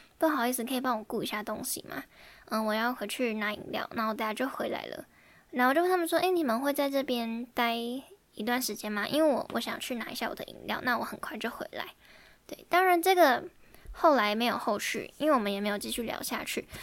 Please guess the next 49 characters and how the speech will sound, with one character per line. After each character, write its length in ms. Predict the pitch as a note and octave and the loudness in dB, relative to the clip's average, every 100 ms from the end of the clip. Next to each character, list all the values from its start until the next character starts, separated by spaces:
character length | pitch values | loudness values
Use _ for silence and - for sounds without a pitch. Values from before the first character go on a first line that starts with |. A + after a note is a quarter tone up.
| - - | -6 2
但 120 | G4 | 4
是 120 | G4+ | 4
其 120 | F4 | 2
实 140 | C4+ C4 | 0 2
这 140 | D#4 | 2
是 100 | D#4+ | 2
一 60 | D4 | 0
个 120 | A3 | -2
很 240 | B3 G#3 | -2 -4
好 240 | C4 - - | -2 -2 -4
继 140 | B3 | -4
续 100 | B3+ | -4
聊 160 | G#3+ E4 | -4 -4
天 120 | B3 | -4
的 100 | G#3+ | -4
方 260 | - C#4+ | -2 -2
法， 200 | D#4 C4+ - | -2 -4 2
如 80 | |
果 100 | C4+ | 4
他 160 | B3 B3+ | 4 2
对 140 | C4 | 2
我 80 | B3+ | 2
有 160 | A#3 - | 2 -2
兴 260 | - A#3+ | -2 -2
趣， 220 | G#3+ - A3 | -4 -4 -4
也 100 | A3 | -4
许 140 | - | -6
他 140 | A#3 | -6
就 100 | A3 | -4
会 100 | A#3 | -4
跟 160 | A3+ A3 | -4 -6
我 80 | - | -8
继 140 | - | -8
续 260 | A3+ A3+ - - - - - | -6 -6 -6 -12 -20 -20 -8
聊 200 | B3 A3 | -2 0
个 100 | A#3 | -2
天 320 | - C4+ C4+ | -4 -2 0
啊， 520 | C4+ B3 A#3+ A#3+ A#3+ B3+ - - - | 0 0 0 -2 -6 -10 -18 -20 -20
就 120 | - A#3+ | -10 -4
说 140 | B3+ - | -4 0
，“诶， 240 | F4 F#4 | 0 2
那 320 | F4 E4+ D4 A#3+ A3 - | 0 -2 -2 -2 -6 -8
你 120 | A3+ | -8
怎 140 | A#3 A3 | -4 -4
么 100 | A3 | -4
会 400 | C4 A#3 G#3+ G#3+ | -4 -4 -4 -6
在 140 | A3+ | -8
这 100 | B3 | -10
边？” 320 | C4+ - - | -10 -12 -12